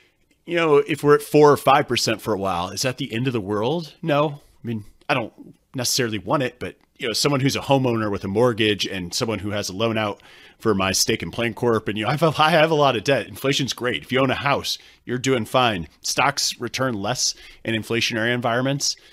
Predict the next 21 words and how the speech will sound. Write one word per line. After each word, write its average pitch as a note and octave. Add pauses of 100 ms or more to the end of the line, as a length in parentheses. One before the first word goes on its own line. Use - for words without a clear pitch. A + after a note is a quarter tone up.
(640)
but B2
they B2
still C3
return G2+
something. F#2+
So A2+
this G3+
is -
a D#3
really B2
long-winded G2+
way F#2+
of, F2+ (420)
I D#3
don't D3+
see C3+
reasons A2
to A#2
make G2
a A#2
change. C3